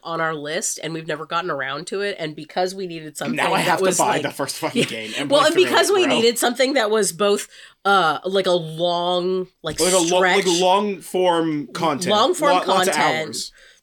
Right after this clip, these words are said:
Speaker 1: that I could sort of, like, flip in and out of <laughs> consciousness
Speaker 2: Yeah.
Speaker 1: for, that's just happened
Speaker 2: You
Speaker 1: to
Speaker 2: just,
Speaker 1: be
Speaker 2: like,
Speaker 1: it.
Speaker 2: nap through or whatever.
Speaker 1: Yeah.
Speaker 2: And we've been meaning to watch it 'cause he was already, like, seven episodes in. And these episodes are, like, an hour and a half long or whatever.
Speaker 1: Yeah.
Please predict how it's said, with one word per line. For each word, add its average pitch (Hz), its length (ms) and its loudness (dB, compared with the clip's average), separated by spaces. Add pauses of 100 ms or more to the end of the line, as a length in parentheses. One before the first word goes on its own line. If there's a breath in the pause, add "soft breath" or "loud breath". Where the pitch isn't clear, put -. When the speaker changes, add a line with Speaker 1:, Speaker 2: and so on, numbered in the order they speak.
Speaker 1:
that 185 360 2
I 196 160 0
could 196 300 -2
sort 202 240 0
of, 180 180 -2
like, 170 180 -2
flip 196 520 -2
in 175 180 2
and 170 140 2
out 165 200 0
of 143 260 -4
<laughs> - 100 -8
consciousness - 1040 -2 (100)
Speaker 2:
Yeah. - 260 -2
Speaker 1:
for, 196 680 2
that's 175 360 0
just 170 300 -8
happened 170 340 0
Speaker 2:
You 156 60 2
Speaker 1:
to 156 60 -2
Speaker 2:
just, 156 120 -2
Speaker 1:
be 185 60 2
Speaker 2:
like, 156 100 0
Speaker 1:
it. 139 60 -4
Speaker 2:
nap 123 340 -4
through 123 360 -4
or 123 140 -2
whatever. 120 340 -2
Speaker 1:
Yeah. 170 200 0
Speaker 2:
And 165 200 0
we've 185 140 -4
been 170 160 0
meaning 151 340 -2
to 160 120 -4
watch 123 340 -4
it 120 160 -8
'cause 131 160 -6
he 139 80 -8
was 127 160 -6
already, 117 240 -6
like, 107 320 -16
seven 107 500 -6
episodes 101 520 -12
in. 101 460 -16
And - 0 - (340 soft breath)
these 127 160 -4
episodes 135 280 -4
are, 127 40 -6
like, 123 140 -6
an 120 60 -6
hour 104 220 -14
and 101 80 -16
a 98 40 -14
half 107 200 -12
long 104 220 -16
or 104 60 -16
whatever. 185 120 -2
Speaker 1:
Yeah. 165 240 0